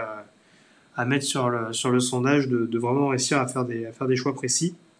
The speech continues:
Euh, en tout cas, qui conviennent à, à tout le monde. Euh, la belle histoire préférée de cette période deux mille quinze deux mille vingt-deux,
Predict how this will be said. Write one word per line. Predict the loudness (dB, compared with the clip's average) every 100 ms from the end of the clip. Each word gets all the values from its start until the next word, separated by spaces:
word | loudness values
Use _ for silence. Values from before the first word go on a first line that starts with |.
| _ _ _ _ _ _ _ -8 -8 -12 -14 -16 -10 -4
Euh, |
en | -4 -2
tout | 2
cas, | 2
qui | 2
conviennent | 0 2 2
à, | 0 -2
à | -4
tout | -2 0
le |
monde. | 2 4 6
Euh, | 6 6 4
la | 8
belle | 8 8
histoire | 6 6 4 4
préférée | -2 -2 2 2 2 -2 -8
de |
cette | -8 -6
période | 0 0 0
deux | -4
mille | -4
quinze | -4 -6
deux | -6
mille | -8 -8
vingt-deux, | -6 -2 -4